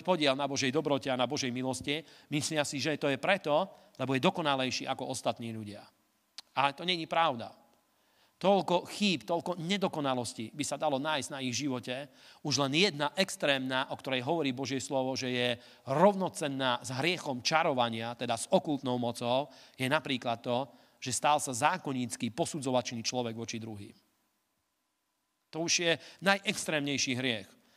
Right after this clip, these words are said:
Jeho dokonalosť a presvedčenie o vlastnej dokonalosti ho priviedlo k tomu,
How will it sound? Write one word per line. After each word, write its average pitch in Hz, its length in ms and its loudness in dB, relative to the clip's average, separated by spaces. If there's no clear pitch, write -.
Jeho 151 400 2
dokonalosť 165 880 0
a - 20 -18
presvedčenie 156 640 0
o 135 60 2
vlastnej 143 340 2
dokonalosti 131 640 -2
ho 113 80 -4
priviedlo 127 400 -2
k - 80 -12
tomu, 135 320 -2